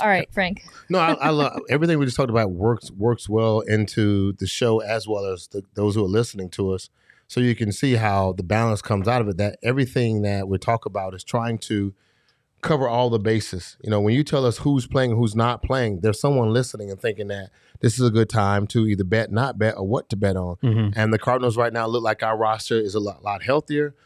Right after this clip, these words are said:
Speaker 2: Again, this is a good, still a good, decent. Let me, let me back up.
Speaker 3: No.
Speaker 2: Let me back up. I know
Speaker 3: No.
Speaker 2: Johnny's gonna kill me on this one, but let me back
Speaker 3: No,
Speaker 2: up.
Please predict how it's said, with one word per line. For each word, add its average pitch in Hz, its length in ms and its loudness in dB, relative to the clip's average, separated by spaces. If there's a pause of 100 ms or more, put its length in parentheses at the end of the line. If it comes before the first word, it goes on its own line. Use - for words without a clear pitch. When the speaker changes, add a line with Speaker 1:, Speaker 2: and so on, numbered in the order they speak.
(220)
Speaker 2:
Again, 120 300 0
this 214 180 0
is 233 120 -2
a 180 80 2
good, 131 380 2
still 156 300 0
a 113 40 0
good, 120 320 0 (200)
decent. 131 600 0 (220)
Let 170 120 -2
me, 165 100 2
let 170 80 0
me 160 80 0
back 110 260 -2
up. - 140 -20 (420)
Speaker 3:
No. 107 320 0 (260)
Speaker 2:
Let 156 60 -2
me 160 60 4
back 139 280 -2
up. 90 120 -12 (100)
I 113 80 0
know 139 120 2
Speaker 3:
No. 135 40 0
Speaker 2:
Johnny's 135 300 2
gonna 127 160 2
kill 131 200 0
me 113 80 2
on 104 80 2
this 98 140 -2
one, 110 80 -4
but 104 80 2
let 113 80 2
me 131 80 2
back 110 320 0
Speaker 3:
No, 139 200 -8
Speaker 2:
up. - 60 -18